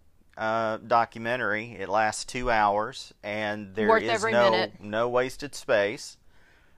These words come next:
Speaker 1: Um, and seeing her perform in front of, you know, whether it's the crowds, they, you know, the, the auditoriums they were playing as Ike and Tina Turner,
Speaker 2: The
Speaker 1: or
Speaker 2: smaller audiences.
Speaker 1: or when she's in Rio playing in front of a hundred eighty-six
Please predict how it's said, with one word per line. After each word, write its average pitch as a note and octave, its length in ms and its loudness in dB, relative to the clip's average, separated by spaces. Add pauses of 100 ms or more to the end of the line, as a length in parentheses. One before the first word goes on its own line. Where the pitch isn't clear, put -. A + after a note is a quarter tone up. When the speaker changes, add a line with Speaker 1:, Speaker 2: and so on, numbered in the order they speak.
(160)
Speaker 1:
Um, G#2 580 2
and A2+ 240 -6
seeing F3+ 400 -6
her D3+ 220 -2
perform B2+ 600 -8
in A#2 200 -10
front A2 440 -2
of, G2+ 380 0 (560)
you B2 120 -10
know, F#2+ 260 -4 (260)
whether G#2+ 400 -2
it's - 460 -6 (160)
the G#2+ 100 -12
crowds, A2 640 2
they, G#2 180 0
you G2 160 -8
know, G#2 160 -4
the, G2 260 -4 (220)
the G#2 180 0
auditoriums G#2+ 800 0
they G#2+ 100 0
were G2 140 -4
playing G2 640 -8 (100)
as F#2+ 200 -8
Ike G2 300 -2
and G2+ 100 -12
Tina F#2+ 300 -12
Turner, F#2+ 480 -6
Speaker 2:
The A3+ 120 -4
Speaker 1:
or - 40 0
Speaker 2:
smaller G3 500 6
audiences. F3+ 800 0
Speaker 1:
or C3 440 6
when A#2 240 -4
she's A2 540 -6
in A2 360 -6
Rio G#2+ 560 0
playing A2 380 -4
in G#2 80 -10
front G#2+ 240 -4
of F#2+ 40 -4
a G2 60 -4
hundred G#2+ 320 -6
eighty-six G2+ 500 -8